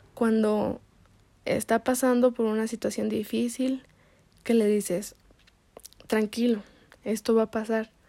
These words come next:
o darte el tiempo porque esto va a pasar y lo mismo hay que poner en práctica. Con nosotros,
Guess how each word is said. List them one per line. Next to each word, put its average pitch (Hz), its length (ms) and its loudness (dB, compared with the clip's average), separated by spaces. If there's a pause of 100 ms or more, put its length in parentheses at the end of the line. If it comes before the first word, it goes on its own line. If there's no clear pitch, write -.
(360)
o 214 320 0
darte 214 260 2
el 240 120 2
tiempo 233 400 4
porque 220 720 -8 (1040)
esto 226 320 2
va 226 100 6
a 226 80 0
pasar 233 360 0
y 233 180 2
lo 202 160 0
mismo 214 540 0
hay 220 160 -2
que 240 120 -4
poner 214 380 -4
en 214 140 -6
práctica. 240 480 -6 (1500)
Con 233 180 6
nosotros, 226 640 4